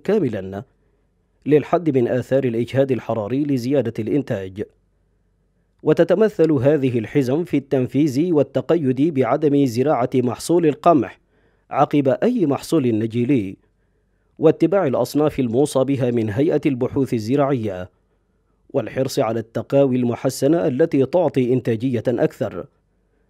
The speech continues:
والاهتمام بتحضير الأرض وفقًا للتمهيد العلمي. ويفضل زراعة محصول القمح خلال الأسبوع الثاني والثالث من نوفمبر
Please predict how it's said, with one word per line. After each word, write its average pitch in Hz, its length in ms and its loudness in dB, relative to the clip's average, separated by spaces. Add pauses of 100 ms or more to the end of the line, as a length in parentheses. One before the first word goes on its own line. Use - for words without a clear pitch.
(300)
والاهتمام 117 600 -4
بتحضير 131 680 0
الأرض 156 600 0
وفقًا 170 360 2
للتمهيد 156 680 0
العلمي. 120 600 -2 (1040)
ويفضل 165 720 4
زراعة 123 460 2
محصول 135 460 0
القمح 143 440 0
خلال 131 420 0
الأسبوع 135 600 -2
الثاني 131 440 2
والثالث 156 580 0
من 143 160 2
نوفمبر 127 640 0